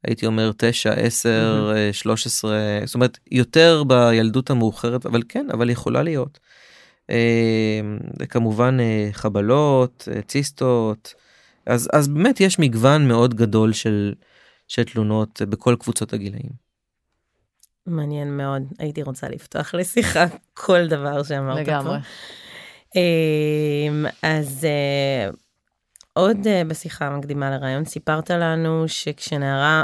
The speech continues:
Speaker 2: מגיעה לפגישה ראשונה אצלך, אתה קודם כל שואל אותה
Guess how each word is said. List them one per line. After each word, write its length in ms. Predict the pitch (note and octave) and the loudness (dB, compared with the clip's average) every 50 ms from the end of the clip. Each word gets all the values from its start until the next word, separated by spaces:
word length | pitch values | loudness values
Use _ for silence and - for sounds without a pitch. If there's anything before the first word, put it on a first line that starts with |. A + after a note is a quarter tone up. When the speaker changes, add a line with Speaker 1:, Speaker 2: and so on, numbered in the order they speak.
| - - | 0 -2
Speaker 2:
מגיעה 500 | D#3 D3+ C#3+ C#3+ C#3+ C#3+ C#3+ C#3+ C#3 C#3 - | -4 -4 -4 -4 -2 -2 0 0 0 -2 -4
לפגישה 460 | - D3 D3 C#3 C#3+ C3 - - C#3 | -8 -10 -10 -12 -12 -12 -8 -6 -6
ראשונה 440 | C3 C3+ C3+ - - A#2+ A#2+ B2 C3+ | -6 -6 -8 -8 -6 -4 -4 -4 -4
אצלך, 420 | D#3 - - - G#3+ - - - C4 F4+ - _ _ - - - - - - - - - - _ _ _ - | -6 -8 -8 -10 -10 -8 -4 -6 -6 -6 -6 _ _ -20 -20 -20 -20 -20 -20 -20 -20 -20 -20 _ _ _ -8
אתה 480 | E3+ D#3+ - E3 D#3+ D#3+ D#3+ D#3+ D#3 E3 D#3+ | -6 -2 0 0 2 2 2 2 0 -2 0
קודם 300 | - A#3 B3 C4 C4+ C4 | 0 2 2 2 2 2
כל 120 | - B3 | 0 -2
שואל 360 | A#3+ - - F#3 F3+ G3 A3 B3 | -2 0 2 2 2 2 2 0
אותה 460 | C#4 B3+ - C4+ C#4 C#4+ D4 C#4+ C#4+ | -2 -4 -4 -4 -2 -2 -2 -4 -4